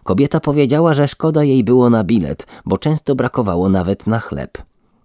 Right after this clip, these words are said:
O prezerwatywach ani ona, ani Andrzej B nie pomyśleli.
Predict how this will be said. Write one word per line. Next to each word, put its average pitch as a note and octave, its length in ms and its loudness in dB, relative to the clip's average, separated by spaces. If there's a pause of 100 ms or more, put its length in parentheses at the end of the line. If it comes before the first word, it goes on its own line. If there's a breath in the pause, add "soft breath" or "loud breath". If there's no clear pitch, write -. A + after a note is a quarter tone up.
O E2+ 80 -2
prezerwatywach F#2+ 920 0
ani D#3+ 300 0
ona, C3+ 340 0
ani E3 300 0
Andrzej A2 400 0
B E2+ 200 -2 (280)
nie G#2+ 200 0
pomyśleli. A#1+ 680 -8